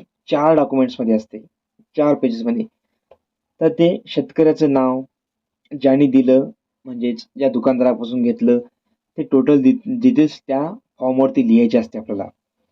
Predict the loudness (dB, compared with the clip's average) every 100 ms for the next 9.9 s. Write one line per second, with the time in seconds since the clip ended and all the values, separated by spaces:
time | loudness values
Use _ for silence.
0 | _ -2 0 0 2 2 2 -2 -2 0
1 | 0 0 -2 -2 -2 -2 -4 -2 0 0
2 | 0 -2 -4 -2 -4 -2 4 4 4 0
3 | _ _ _ _ _ _ -4 -2 0 0
4 | 0 0 0 0 0 2 4 4 2 0
5 | -2 -6 _ _ _ _ _ _ _ _
6 | _ _ _ _ _ _ _ _ -8 -2
7 | 2 4 4 4 2 2 2 2 2 0
8 | -2 -6 -8 -8 -18 -18 -16 -8 -4 0
9 | 2 2 2 0 0 2 4 4